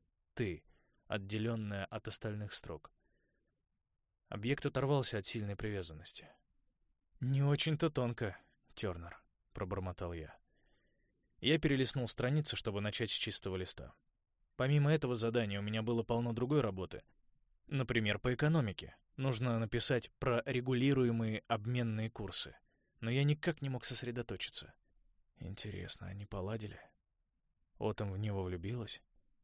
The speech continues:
Может быть, прямо сейчас он ее целует? Открылась входная дверь, и я вздрогнул. «Привет», пробормотал Коннор.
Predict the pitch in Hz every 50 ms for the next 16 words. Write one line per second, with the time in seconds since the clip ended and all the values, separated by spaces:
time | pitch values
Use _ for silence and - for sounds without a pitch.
0 | _ _ _ _ _ _ - 110 87 92 101 104 95 98 101 - - - 110 104
1 | 104 101 95 - 107 98 - - 113 101 - - 104 95 95 92 92 90 - -
2 | 101 92 101 110 107 - - - - _ _ _ _ _ _ _ _ _ _ _
3 | _ _ _ _ _ _ _ _ _ - 117 - - - 151 160 160 151 143 -
4 | - 139 127 117 135 131 127 120 110 113 139 135 113 107 101 98 92 92 92 101
5 | 101 87 87 80 73 71 - _ _ _ _ _ _ _ _ _ _ _ _ _
6 | _ _ _ _ - 135 135 135 127 127 135 - - - - - - _ _ _
7 | _ _ - - 107 92 104 98 101 104 95 - 95 92 - - 95 90 90 -
8 | -